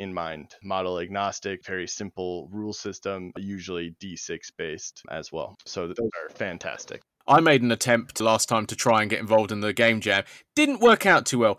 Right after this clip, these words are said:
Speaker 2: It's quite hard to try and work the concept of two politicians trying to out-corrupt each other into, uh, into a wargaming set. Brilliant board game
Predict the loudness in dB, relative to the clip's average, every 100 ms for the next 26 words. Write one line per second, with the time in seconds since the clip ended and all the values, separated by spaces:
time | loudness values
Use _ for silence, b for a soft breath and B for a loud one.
0 | b -2 -2 -4 0 6 6 4 2 8
1 | 10 10 6 2 -4 2 4 6 6 6
2 | 6 6 -2 2 2 4 4 2 -2 -2
3 | -2 0 4 4 4 2 2 0 2 2
4 | 4 4 2 2 4 4 2 -2 2 2
5 | 2 0 2 2 4 2 4 4 4 4
6 | 4 4 4 2 6 4 4 0 -2 -4
7 | -4 -6 -8 B 2 6 8 6 6 8
8 | 8 8 6